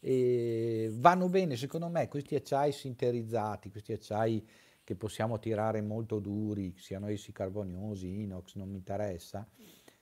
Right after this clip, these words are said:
vanno bene, i C P M venti C V che poi sono più o meno identici, sì, l'M tre novanta, sì, però sono acciai che tu poi o li affili a casa,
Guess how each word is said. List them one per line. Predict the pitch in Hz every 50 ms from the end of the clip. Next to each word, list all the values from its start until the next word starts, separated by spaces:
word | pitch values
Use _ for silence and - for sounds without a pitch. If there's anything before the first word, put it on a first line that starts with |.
| _ _ _ _ -
vanno | 117 104 104 120 127 143 160 170 180 180
bene, | 180 190 185 165 143 135 127 123 127 127 135 175 214 - - - _ _
i | - 113
C | - - - 123
P | 139 135
M | 131 127 113
venti | 110 117 120 117 123
C | 113 113 120
V | 120 120 120 135
che | - - 123 107 104 - -
poi | - 110 113 110
sono | - - 120 120 117
più | 113 110 101
o |
meno | 98 110 113 117
identici, | 110 101 98 104 110 107 101 98 - - 92
sì, | - - - 123 110 95 - _ _ _ _ _ _ _ _ _ _ _ _ _ _ _ _ _
l'M | - 95 95 101 98
tre | - 104 107
novanta, | 110 117 110 107 101 98 101 101 98 - 110
sì, | 98 - - - 131 101 - - _ _ _ _ _ _ _ _ _ _ _ _ _ - - -
però | - 151 160 160 113
sono | - - 139 143 147
acciai | 147 143 - - 135 127 139 151 151 - - _ _ _ _ _ _ _
che | - 131 117
tu | - 175 123
poi | - - 156 151 123 101 98 - -
o | 170 175
li | 170 139
affili | 120 113 - - - 147 139 117 110
a | 107
casa, | - - 226 110 107 113 113 117 131 160 - -